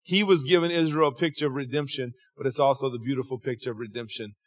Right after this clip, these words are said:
for us as well. Amen. So as I close, we just read that Jesus gave up his life for us in Ephesians five. Let me ask you, have you given your life to him? For this, in, in, in essence, again, our earliest ancestors, Adam and Eve, were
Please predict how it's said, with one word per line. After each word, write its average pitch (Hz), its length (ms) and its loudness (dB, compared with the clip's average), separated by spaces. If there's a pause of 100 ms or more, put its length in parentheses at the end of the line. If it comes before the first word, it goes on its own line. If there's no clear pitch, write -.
(160)
for 113 180 -6
us 104 380 -10
as 101 220 -10
well. 92 240 -6
Amen. 135 260 -2
So 151 140 4
as 160 180 6
I 156 120 6
close, 143 600 0 (760)
we 156 140 2
just 156 260 2
read 185 260 4
that 156 140 2
Jesus 160 380 -4
gave 156 260 0
up 156 160 0
his 135 180 -6
life 135 280 0 (240)
for 139 200 -2
us 127 420 -6 (200)
in 123 80 -8
Ephesians 131 480 -4
five. 123 300 0 (520)
Let 143 140 -2
me 151 80 0
ask 139 280 -2
you, 127 100 -6
have 156 260 2
you 143 180 -4
given 139 360 0
your 123 120 -4
life 120 300 -4 (100)
to 113 120 -8
him? 110 340 -10 (1500)
For 160 180 0
this, 170 320 4
in, 160 180 0
in, 160 200 0
in 156 140 0
essence, 165 400 2
again, 147 260 4
our 147 140 6
earliest 165 360 6
ancestors, 160 540 2
Adam 156 260 6
and 156 100 -2
Eve, 160 160 -2
were 156 360 6